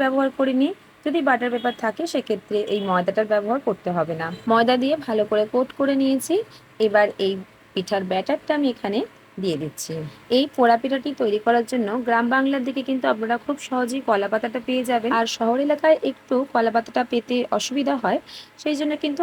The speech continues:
আজকের এই রেসিপিটি আপনাদের খুবই কাজে আসবে। যদি এই রেসিপিটি আপনাদের ভালো লেগে থাকে, অবশ্যই একটা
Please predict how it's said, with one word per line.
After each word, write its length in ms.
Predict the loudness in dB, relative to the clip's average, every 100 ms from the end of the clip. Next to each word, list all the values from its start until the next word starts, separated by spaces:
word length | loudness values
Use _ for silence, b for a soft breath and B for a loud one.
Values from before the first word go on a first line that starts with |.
| 2
আজকের 260 | 2 -2 -2
এই 60 | 0
রেসিপিটি 360 | -2 -2 -4 -2 -2
আপনাদের 260 | -2 -2 -2 -2
খুবই 200 | -2 0
কাজে 220 | 0 0 0 0
আসবে। 220 | -2 -4 -4 -10 -6 2
যদি 200 | 4 4 2
এই 60 | 0
রেসিপিটি 360 | -2 -4 0 2
আপনাদের 260 | 2 4 4 2
ভালো 160 | 0 0
লেগে 200 | 0 -2 -2
থাকে, 200 | -2 -2 0 0
অবশ্যই 320 | 0 -4 -4
একটা 140 | -2